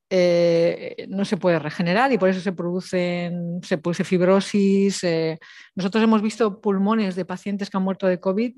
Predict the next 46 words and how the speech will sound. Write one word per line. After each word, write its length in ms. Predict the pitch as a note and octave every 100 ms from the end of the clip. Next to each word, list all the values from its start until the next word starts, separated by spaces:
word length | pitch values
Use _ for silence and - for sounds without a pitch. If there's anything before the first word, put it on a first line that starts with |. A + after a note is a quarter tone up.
| B3 _
donde 400 | E3 E3+ E3 D#3+
no 260 | F3 G#3+ A3+
hay 160 | B3+
ninguna 400 | A3+ F#3+ G3 G#3
de 60 | F#3
estas 260 | F#3+ E3 E3+
células. 480 | F3 D#3+ D3+ - -
Es 80 |
como 240 | - F#3+ G3+
un 80 | G#3+
pulmón 380 | A3+ G#3 A#3
que 100 | A3
ya 80 | F#3+
no 60 | F#3
es 120 | -
un 100 | E3+
pulmón. 420 | E3 E3 F3 D#3 _
Es 80 | E3
decir, 340 | E3+ - D#3 - - - -
el 100 | F3
virus 180 | F3+ G3
ha 60 | G#3+
conseguido 640 | G#3 G3+ G3+ G#3+ A#3+ D4 -
eliminar 500 | F3+ F#3+ F#3 G#3+ A#3+
por 140 | A3+
completo 540 | G#3+ G3+ A3 C4+ D#4+ _ _ _ _ _ - -
las 180 | F#3+
células 240 | A3 A#3 B3
que 100 | G3
tienen 220 | A3 A3+
que 80 | G#3+
regenerar 420 | G3 G3+ F3+ G3
el 80 | F3+
pulmón. 480 | F3+ E3+ C4 B3+ D#3+ - _ _ _
Y 140 | G3
entonces, 260 | F3+ F#3+ G#3
claro, 220 | A#3 G3
ese 160 | F3
pulmón, 480 | F3 F3+ F#3 B3+ D#4 _
pues, 220 | F#3 D#3+
no 120 | E3+
puede 160 | D#3 F3
funcionar, 600 | F3 E3+ F3 D#3 A3+ G#3
¿no? 160 | F#3+ C4
Entonces, 360 | F#3 F3+ F3+
eh, 400 | F#3 F3 E3+ E3